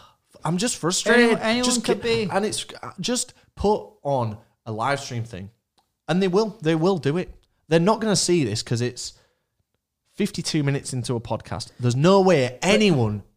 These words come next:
Speaker 1: influential is listening to this right now. No disrespect to anyone listening, but my point is,
Speaker 2: Remember, it can
Speaker 1: this
Speaker 2: all
Speaker 1: ain't
Speaker 2: be
Speaker 1: getting
Speaker 2: taken
Speaker 1: back
Speaker 2: out of
Speaker 1: to,
Speaker 2: context. <laughs>
Speaker 1: this ain't getting back to anyone in this field, but I bet they do it.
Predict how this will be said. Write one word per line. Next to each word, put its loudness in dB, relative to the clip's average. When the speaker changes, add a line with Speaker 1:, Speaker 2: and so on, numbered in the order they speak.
Speaker 1:
influential -2
is -2
listening -4
to -14
this -12
right -8
now. -10
No 0
disrespect -6
to -4
anyone -2
listening, -8
but -4
my -2
point -4
is, -4
Speaker 2:
Remember, 0
it -2
can 0
Speaker 1:
this 6
Speaker 2:
all 4
Speaker 1:
ain't 2
Speaker 2:
be 0
Speaker 1:
getting 4
Speaker 2:
taken 2
Speaker 1:
back 4
Speaker 2:
out 0
of -6
Speaker 1:
to, 0
Speaker 2:
context. -4
<laughs> -10
Speaker 1:
this 2
ain't 2
getting 2
back 2
to 0
anyone -2
in -2
this -2
field, -10
but 2
I -4
bet -2
they -4
do -4
it. -10